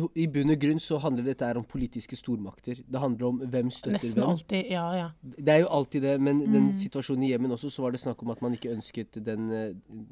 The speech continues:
Speaker 1: eh, den som satt på makten. Man ønsket på en måte å ha et bytte der. Så var det
Speaker 2: Mm.
Speaker 1: noen som fortsatte å stø-, støtte den som var,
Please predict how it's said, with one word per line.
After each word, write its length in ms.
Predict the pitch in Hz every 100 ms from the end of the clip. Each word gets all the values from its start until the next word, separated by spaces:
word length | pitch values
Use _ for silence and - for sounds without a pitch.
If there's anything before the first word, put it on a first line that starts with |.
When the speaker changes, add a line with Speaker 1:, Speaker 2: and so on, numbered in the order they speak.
| 107
Speaker 1:
eh, 200 | 110 110 110 - - - _ _ _ 120
den 180 | 120 107
som 120 | 131
satt 300 | - 120 -
på 80 | 120
makten. 540 | 113 104 - - 117 117
Man 140 | 120 127
ønsket 320 | 110 - -
på 80 | 123
en 40 | 107
måte 140 | -
å 240 | 107 101 -
ha 100 | 117
et 160 | 123
bytte 280 | 120 - 104
der. 160 | 98 120 _ _ _
Så 100 | -
var 40 | 226
det 80 |
Speaker 2:
Mm. 60 | 127
Speaker 1:
noen 60 | 120
som 240 | 123 120
fortsatte 460 | 113 - 139 123 131
å 40 |
stø-, 280 | 120 - 139
støtte 340 | - 139 - 120
den 140 | 113
som 320 | - 120 113
var, 400 | 113 110 117 175